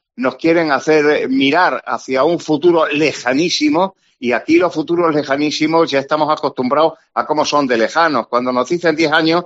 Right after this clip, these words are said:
se convierten en veinticinco, y todo ese tipo de cosas hace que los extremeños estemos ya un poco hartos y estemos ya saturados de tantas descolocaciones las que nos han hecho mentales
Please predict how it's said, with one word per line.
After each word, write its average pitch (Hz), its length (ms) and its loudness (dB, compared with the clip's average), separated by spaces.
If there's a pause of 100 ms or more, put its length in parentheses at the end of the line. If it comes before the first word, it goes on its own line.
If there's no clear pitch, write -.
(160)
se 131 180 -2
convierten 147 480 0
en 123 120 0
veinticinco, 110 800 -2
y 110 80 -2
todo 185 220 0
ese 175 220 0
tipo 156 260 -2
de 135 140 -2
cosas 165 340 -2 (320)
hace 143 320 0
que 127 140 0
los 113 160 0
extremeños 151 560 -2 (200)
estemos 170 400 -2
ya 170 120 0
un 160 100 0
poco 160 340 0
hartos 123 500 -2
y 113 100 -2
estemos 143 400 -2
ya 156 260 0 (160)
saturados 131 760 0
de 131 120 -2
tantas 147 420 -2 (260)
descolocaciones 131 1200 0
las 123 220 -2
que 127 120 -2
nos 123 140 0
han 147 160 0
hecho 139 320 0
mentales 135 800 0